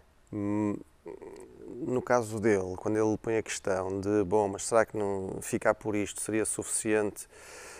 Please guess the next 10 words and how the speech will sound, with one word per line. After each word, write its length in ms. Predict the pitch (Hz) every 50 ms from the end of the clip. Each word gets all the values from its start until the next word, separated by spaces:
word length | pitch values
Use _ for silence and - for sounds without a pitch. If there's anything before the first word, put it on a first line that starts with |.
| - - - - _ _ _ - - -
<clears throat> 320 | 135 135 139 120 110 - - _ _ - - - - _ _ -
Se 340 | - - - - - -
pensarmos 500 | - - - 156 143 - 147 127 123 104
na 160 | 117 127 123 120
parte 400 | - - - 123 120 - - -
sexual 1000 | - - - - - - - - - 127 117 - - - - 113 107 104 107 107
apenas, 680 | 107 - - - 120 127 139 135 117 104 104 - - - - _ - - _ _ _ _ -
pode 300 | 143 139 143 147 135 139
até 240 | 131 - 143 139 139
eventualmente, 840 | 135 135 139 135 131 - 147 147 151 160 156 143 139 139 - -